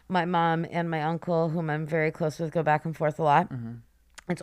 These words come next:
Speaker 1: always been a goal of mine to live
Speaker 2: Mm-hmm.
Speaker 1: in, in, and my husband's lived in, uh, Dublin, um, and a, a few times, so he's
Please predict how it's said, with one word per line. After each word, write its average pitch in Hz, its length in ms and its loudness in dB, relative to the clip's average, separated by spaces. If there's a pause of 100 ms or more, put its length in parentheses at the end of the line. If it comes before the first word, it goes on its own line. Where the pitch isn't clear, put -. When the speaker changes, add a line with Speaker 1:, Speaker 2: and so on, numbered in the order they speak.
(120)
Speaker 1:
always 160 300 2
been 175 120 -4
a 175 40 -2
goal 175 180 0
of 180 60 -6
mine 208 280 0
to 214 120 -4
live 202 160 -2
Speaker 2:
Mm-hmm. 214 340 -4
Speaker 1:
in, 208 80 2
in, 214 200 -2 (460)
and 202 120 4
my 190 80 4
husband's 170 840 0
lived 165 260 0
in, 156 260 -2
uh, 147 220 2
Dublin, 151 500 0 (100)
um, 143 600 -4 (240)
and 156 440 -2 (600)
a, 165 260 4
a 147 40 -2
few 180 200 -4
times, 156 360 -2
so 165 160 2
he's 175 380 -4